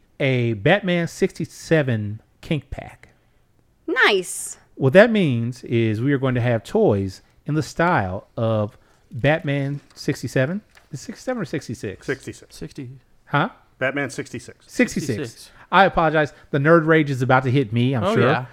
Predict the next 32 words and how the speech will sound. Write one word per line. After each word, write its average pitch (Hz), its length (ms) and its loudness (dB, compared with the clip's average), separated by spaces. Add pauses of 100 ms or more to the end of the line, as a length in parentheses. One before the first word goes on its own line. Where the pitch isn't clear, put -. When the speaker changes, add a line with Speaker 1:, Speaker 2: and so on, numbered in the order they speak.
(180)
Speaker 4:
yeah. 123 180 -10 (340)
Speaker 1:
But 156 120 8
yes, - 220 2
Batman 185 360 2
sixty-six, - 600 -4
Adam 196 260 2
West 185 220 6
Batman. 95 380 -6 (340)
So - 140 -2
we're 120 120 2
gonna 135 120 0
have, 127 580 0 (400)
at 139 120 0
this 220 140 2
point, 208 360 -4
I 131 140 4
have 131 360 0 (120)
a 120 120 -2
flogger 139 560 0
in 135 100 -2
the 127 60 -2
color 170 220 2
style 120 460 2
of 113 200 -4
the 120 320 -4 (280)
classic 131 380 0
Batman. 120 480 2 (220)
Speaker 4:
Believe 135 280 -4
you've 120 120 -6
got 120 200 -2
a 98 100 -8
passy. 165 500 -6